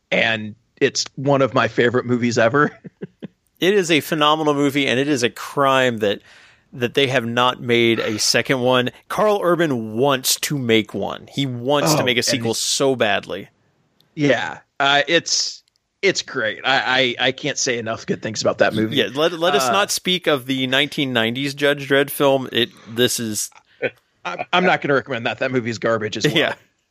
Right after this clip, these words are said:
Speaker 1: So the last movie that I thought of that, that I, and I actually rewatched it last night because I was, I, I remembered this movie being much better than it was. This movie is garbage. I will, I will throw that out there. Uh, it is that late,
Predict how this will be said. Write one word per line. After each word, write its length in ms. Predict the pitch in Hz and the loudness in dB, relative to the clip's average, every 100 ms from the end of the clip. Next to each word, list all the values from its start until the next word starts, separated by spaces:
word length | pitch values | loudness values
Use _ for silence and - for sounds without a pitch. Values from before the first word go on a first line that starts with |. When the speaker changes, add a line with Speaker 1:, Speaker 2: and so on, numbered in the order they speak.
| _ _ _ _ | _ _ _ _
Speaker 1:
So 380 | - 214 190 175 156 | 0 2 4 2 0
the 160 | 190 | 2
last 360 | 175 226 269 254 | 4 2 0 -4
movie 220 | 240 208 | -8 -2
that 120 | 170 | 0
I 140 | 151 165 | 2 2
thought 300 | - 143 131 | 2 0 0
of 180 | 113 | -2
that, 240 | 139 123 127 | -4 -6 -2
that 160 | 131 | -2
I, 220 | 127 131 - | 0 -2 0
and 120 | 135 139 | 0 2
I 80 | |
actually 260 | 147 - 156 | 2 0 -2
rewatched 460 | 139 135 139 - - | -2 0 0 -2 -6
it 100 | 120 | -4
last 260 | 127 110 | -4 -4
night 300 | 127 120 123 | -4 -4 -4
because 340 | 120 131 117 98 | -6 -2 -2 0
I 120 | 113 | 0
was, 460 | 123 117 113 - - _ _ _ _ _ 165 | 0 0 0 -2 -8 _ _ _ _ _ -2
I, 200 | 170 - - - - _ 180 | 0 -2 -8 -20 -20 _ 0
I 60 | |
remembered 560 | 170 175 185 226 233 175 | 2 2 2 0 -2 -4
this 180 | 190 175 | -4 0
movie 300 | 165 151 147 | 0 0 -2
being 260 | 147 143 | -2 0
much 260 | 131 127 - | 0 -2 -2
better 260 | 139 135 131 | 0 2 4
than 140 | 127 | 2
it 140 | 120 110 | 0 -2
was. 280 | 113 87 - | -6 -4 -2
This 180 | 143 | 0
movie 320 | 175 165 151 139 | 2 2 4 2
is 140 | 117 | 2
garbage. 460 | 123 120 98 - 120 | 2 2 0 -2 0
I 80 | |
will, 180 | 131 113 | 2 2
I 80 | 120 | 2
will 140 | 120 | 2
throw 260 | 110 - 117 | 0 0 2
that 160 | 110 107 | 2 0
out 160 | 90 | -4
there. 260 | 90 95 - - - - | -4 -6 -8 -18 -12 0
Uh, 120 | 131 127 | 2 2
it 160 | 147 | 4
is 220 | 143 131 | 2 2
that 300 | 151 131 - | 2 0 0
late, 540 | 123 127 160 170 - | -4 0 0 0 -8